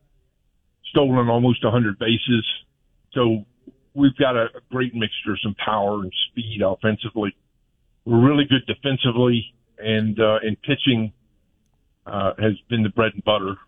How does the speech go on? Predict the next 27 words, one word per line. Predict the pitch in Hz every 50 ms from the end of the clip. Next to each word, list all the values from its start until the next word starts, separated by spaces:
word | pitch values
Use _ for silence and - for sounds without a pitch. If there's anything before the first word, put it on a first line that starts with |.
| _ _ _
And, | - 113 104 101 101 101 101 98
um, | 107 104 101 98 95 92 - _ _ - - _
you | - 107
know, | 95 95 101 92
our, | 98 104 107 104 101 98 - _ _ _ _ _ _ _ _ _ _ _ _ _ _ _ _ -
our, | 95 104 110 -
our | 127 131
number | 123 127 139 139 135 127 131
one, | 117 127 135 135 135 135 127 127 123 120 - _ _ _ _ _ _ _ -
uh, | 107 104 101 101 98 95 92 - - _ _ _
is | 110 101 95
a | -
kid | - 135 120 -
from | 110 107 - -
San | 127 120 117 113
Diego | 113 117 117 117 113 - 120 117 113 110 110 110
that | 104 101 92 - - -
has | 104 101 90 - - - - _ _ _ _ _ _ _ _ _ _ -
signed | 131 110 113 113 107 98
with | 95 - -
Auburn. | 117 117 113 117 113 113 110 107 107 104 98 - _ _ _ _ _ _ _ _ _ _ _ _ _ _ _ _ _ -
Uh, | 98
our | 95 98 104 113
number | 117 120 120 107 104 - - -
two | 135 127 120 113 - -
signed | 120 110 110 104
with | 95